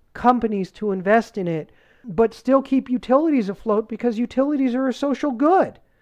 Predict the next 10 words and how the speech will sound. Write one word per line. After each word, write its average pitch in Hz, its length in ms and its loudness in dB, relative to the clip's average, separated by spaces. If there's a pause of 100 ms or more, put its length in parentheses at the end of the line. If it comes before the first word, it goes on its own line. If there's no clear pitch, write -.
(420)
So 254 300 -6
I've 247 160 -4
done 247 160 0
research 240 400 -4
on 190 160 -2
that. 202 360 2
I've 180 140 -8
done 214 180 -2
research 214 380 -2
on 190 160 -4